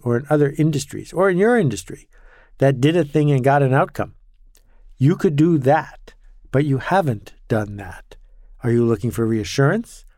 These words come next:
Are you looking for proof? What will it take for you to believe what you need to believe in order to take action? So I hope that's not too picky or pedantic, but if you don't have answers to those questions,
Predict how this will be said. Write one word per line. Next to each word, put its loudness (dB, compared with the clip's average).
Are 0
you 2
looking -2
for -4
proof? -2
What 2
will 2
it -4
take -4
for 0
you 4
to 4
believe -2
what -2
you 2
need 2
to 2
believe 0
in 0
order 0
to -6
take -2
action? -12
So -2
I -6
hope 0
that's 0
not -2
too -4
picky -2
or -4
pedantic, -2
but 0
if -2
you 2
don't 2
have 2
answers 0
to -6
those 0
questions, -4